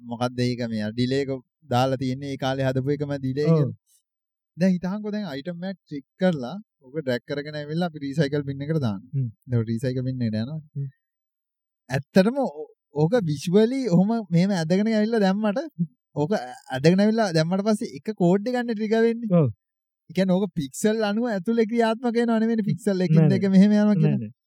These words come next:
Speaker 1: ඕක සිමියුලේෂන් තියරි එකට දාලා තියෙනවා.
Speaker 2: ඒක කොහොමද?
Speaker 1: එක්කෙනෙක් කියනවා ඒකට කියන්නේ මොලේට කියන්නේ හෙඩ්සෙට් එකක් කියලා. ඌ හරි. එන මොලේ කියන්නේ හෙඩ්සෙට් එකක්.
Speaker 2: ඔව්.
Speaker 1: ඒ හෙඩ්සෙට් එකේ මේක තමයි යූ අයි එක.
Speaker 2: ආහා.
Speaker 1: දැන් මෙතනින් අතෙන්ට කියලා කැමරාව ගන්න ඕනේ.
Speaker 2: ඔව්.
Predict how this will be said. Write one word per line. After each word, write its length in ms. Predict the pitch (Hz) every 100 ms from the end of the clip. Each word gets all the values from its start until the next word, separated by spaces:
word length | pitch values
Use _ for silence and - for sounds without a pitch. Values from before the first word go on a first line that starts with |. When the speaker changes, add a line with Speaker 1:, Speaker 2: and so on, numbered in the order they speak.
| _ _
Speaker 1:
ඕක 140 | 139 202
සිමියුලේෂන් 600 | 185 175 175 185 180 185
තියරි 300 | 196 185 180
එකට 140 | 196
දාලා 260 | 165 131 117
තියෙනවා. 300 | 107 101 - _ _
Speaker 2:
ඒක 160 | 170
කොහොමද? 200 | 180 190 185 _ _ -
Speaker 1:
එක්කෙනෙක් 360 | 131 170 170 -
කියනවා 320 | 165 170 196
ඒකට 220 | 269 160
කියන්නේ 260 | 165 185 143
මොලේට 340 | 135 160 180
කියන්නේ 220 | 202 214
හෙඩ්සෙට් 400 | 180 160 185 170
එකක් 160 | 143 127
කියලා. 220 | 117 107
ඌ 100 | 107
හරි. 200 | 135 165 180 _ _ _ _ _ _ _ _ 113
එන 140 | 110
මොලේ 320 | 110 113 120
කියන්නේ 340 | 113 120 120 156
හෙඩ්සෙට් 420 | 123 - 110 -
එකක්. 120 | 98 -
Speaker 2:
ඔව්. 180 | 147 127 143 175 _ _ _ -
Speaker 1:
ඒ 120 | 120
හෙඩ්සෙට් 500 | 131 110 - 135 -
එකේ 220 | 143 196 208
මේක 320 | 139 143 175
තමයි 260 | 160 190 202
යූ 180 | 160 156
අයි 180 | 117
එක. 120 | 98 _ _ _ -
Speaker 2:
ආහා. 380 | 135 139 139 226 - _ _ _
Speaker 1:
දැන් 160 | 117 123 131
මෙතනින් 440 | 120 113 143 151
අතෙන්ට 300 | 147 131 139
කියලා 200 | 143 160
කැමරාව 400 | 170 147 151 160
ගන්න 280 | 160 151 131
ඕනේ. 180 | 113 98 156
Speaker 2:
ඔව්. 180 | 143